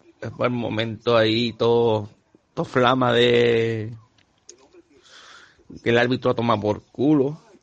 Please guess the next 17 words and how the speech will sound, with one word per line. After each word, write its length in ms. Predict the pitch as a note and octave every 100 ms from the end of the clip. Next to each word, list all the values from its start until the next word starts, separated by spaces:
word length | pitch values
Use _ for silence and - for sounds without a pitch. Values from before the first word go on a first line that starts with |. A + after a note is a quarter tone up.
| -
Y 80 | C3
cuando 180 | B2+ B2+
se 140 | B2+
tira 180 | C3 B2+
encima 340 | B2+ C#3 B2+
de 80 | B2
la 260 | A#2+ A#2+ A#2
mesa, 760 | B2+ F#3+ D3 - - C3 C3+
se 200 | B2+ B2+
quita 400 | A#2+ D3+ D#3 B2
Jota 360 | B2+ D#3+ - C3+
y 40 |
otra 220 | B2+ B2+
vez 160 | B2+ C3+
después 400 | C3 - C3 B2 - -
revierte 640 | B2+ C3+ C3 - C3 C3
el, 340 | B2+ B2 B2